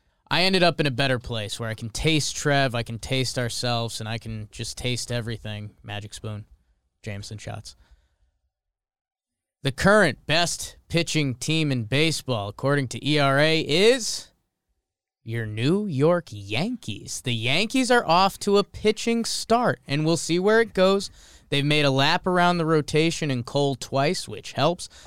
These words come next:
Again, like we mentioned, J-Mo with J-Mo tonight. Jameson Taillon, their new piece, he makes his debut,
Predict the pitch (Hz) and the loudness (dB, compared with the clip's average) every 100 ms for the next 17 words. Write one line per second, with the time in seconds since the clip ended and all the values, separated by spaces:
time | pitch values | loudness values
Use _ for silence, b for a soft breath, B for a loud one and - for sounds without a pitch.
0 | B - 117 107 131 147 123 117 117 107 | B -12 -10 -2 0 0 0 -2 -4 -4
1 | 117 143 139 143 120 113 123 123 127 120 | -2 -2 -2 -2 -2 -2 0 0 0 -2
2 | - - 123 123 120 - 113 117 147 - | -6 -4 -2 0 -2 -6 -4 -2 -2 -4
3 | 113 110 - 104 - 110 101 104 113 175 | -8 -6 -8 -10 -6 -6 -6 -4 -4 -2
4 | 196 117 98 95 101 101 113 113 - 131 | -4 -6 -8 -14 -14 -8 -8 -8 -4 -2
5 | 127 - 139 151 147 139 143 123 139 131 | -2 -4 -2 0 0 0 -6 0 0 2
6 | 135 139 135 | 2 0 -2